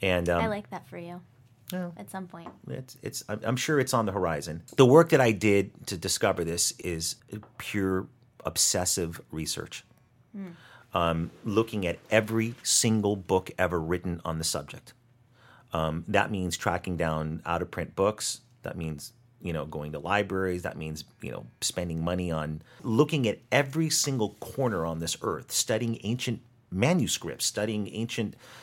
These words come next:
Speaker 1: mystical teachings and doctrines. This didn't come from, from just, uh, uh, going on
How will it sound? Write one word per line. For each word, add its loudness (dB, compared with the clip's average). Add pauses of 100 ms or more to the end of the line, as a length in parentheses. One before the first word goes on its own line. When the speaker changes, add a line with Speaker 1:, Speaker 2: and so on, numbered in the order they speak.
(140)
Speaker 1:
mystical 2
teachings -6
and -4
doctrines. -2 (280)
This 2
didn't -2
come 0
from, -6 (100)
from -4
just, -8 (120)
uh, -8
uh, -4 (100)
going 0
on -4